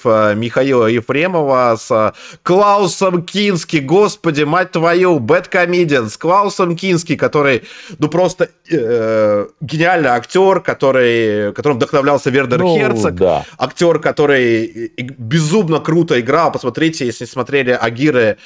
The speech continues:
Speaker 1: Гнев Божий.
Speaker 2: Ну, этот Бэт поломался, несите
Speaker 1: Агиры
Speaker 2: нового.
Speaker 1: б-, г-
Speaker 2: При этом, ну, господи, Ефремов махровый русофоб.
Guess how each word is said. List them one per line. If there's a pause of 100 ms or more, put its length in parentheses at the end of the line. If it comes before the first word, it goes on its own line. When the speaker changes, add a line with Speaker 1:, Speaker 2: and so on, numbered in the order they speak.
(340)
Speaker 1:
Гнев
Божий.
Speaker 2:
Ну,
этот
Бэт (100)
поломался,
несите
Speaker 1:
Агиры
Speaker 2:
нового.
Speaker 1:
б-,
г- (280)
Speaker 2:
При
этом, (100)
ну,
господи,
Ефремов
махровый
русофоб.